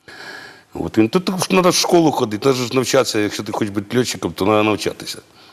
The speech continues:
От. "Та де навчатися? Тут, там, де школа, Бог зна скільки кілометрів. От, ми туди не ходимо, а ця школа заброшена". Е,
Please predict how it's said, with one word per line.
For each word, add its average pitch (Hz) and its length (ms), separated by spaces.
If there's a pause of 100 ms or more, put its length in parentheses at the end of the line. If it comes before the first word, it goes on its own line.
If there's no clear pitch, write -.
(560)
От. - 200 (140)
"Та 214 120
де 180 180
навчатися? 139 600
Тут, 113 160 (500)
там, 113 180
де 110 80
школа, 110 320
Бог 98 180
зна 92 120
скільки 92 260
кілометрів. 95 540 (420)
От, 92 340
ми 110 100
туди 101 280
не 95 100
ходимо, 98 320
а 90 40
ця 113 160
школа 92 280
заброшена". 78 560
Е, 71 40